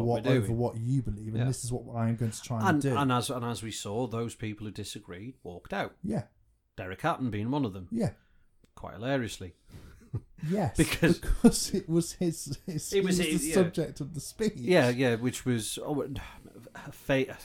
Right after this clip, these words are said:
Speaker 1: infamous
Speaker 2: Yeah.
Speaker 1: time
Speaker 2: Mm.
Speaker 1: in the history, especially the L-, Labour Party around Liverpool.
Speaker 2: Mm.
Speaker 1: Um, Derek Hatton sending out redundancy notices
Speaker 2: And
Speaker 1: via taxi.
Speaker 2: And that's still really difficult to talk about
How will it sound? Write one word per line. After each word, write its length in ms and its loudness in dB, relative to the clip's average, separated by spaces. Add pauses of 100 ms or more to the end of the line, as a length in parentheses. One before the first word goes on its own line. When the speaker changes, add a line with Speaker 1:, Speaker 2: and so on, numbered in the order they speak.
(1080)
Speaker 1:
infamous 840 0 (380)
Speaker 2:
Yeah. 140 -4
Speaker 1:
time 440 -2 (260)
Speaker 2:
Mm. 140 -2
Speaker 1:
in 300 -2 (560)
the 80 -6
history, 220 -6
especially 460 -4
the 100 -8
L-, 180 -10
Labour 260 -8
Party 300 -6
around 240 -4
Liverpool. 500 -10 (140)
Speaker 2:
Mm. 220 0 (320)
Speaker 1:
Um, 600 -6 (1080)
Derek 240 -4
Hatton 260 -6
sending 360 -4
out 120 -6
redundancy 560 -4
notices 580 -8
Speaker 2:
And 80 4
Speaker 1:
via 80 -2
taxi. 540 -4 (240)
Speaker 2:
And 120 2
that's 160 -2
still 220 2
really 240 4
difficult 400 -4
to 80 -16
talk 260 -4
about 340 -8